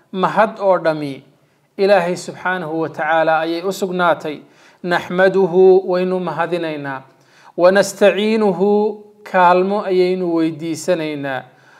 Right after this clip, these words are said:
Wa nastaghfiruhu, dembi dhaafna waynu weydiisanaynaa. Wa nacuudu billaahi, Ilaahay waxa aynu ka magan gelaynaa min shuruuri anfusinaa, sharka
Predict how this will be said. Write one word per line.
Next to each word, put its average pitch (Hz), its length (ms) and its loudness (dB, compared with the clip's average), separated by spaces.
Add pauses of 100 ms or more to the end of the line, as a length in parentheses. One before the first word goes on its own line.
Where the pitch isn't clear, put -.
(160)
Wa 180 120 4
nastaghfiruhu, 185 1400 0
dembi 185 400 2
dhaafna 190 460 2
waynu 180 380 2
weydiisanaynaa. 160 920 -4 (600)
Wa 190 120 4
nacuudu 190 440 0
billaahi, 156 580 -2 (160)
Ilaahay 180 380 0
waxa 170 300 -4 (120)
aynu 160 240 -10
ka 202 180 -4
magan 170 380 -4
gelaynaa 165 680 -2 (460)
min 196 200 -2
shuruuri 180 560 0
anfusinaa, 147 800 -8 (400)
sharka 196 800 -2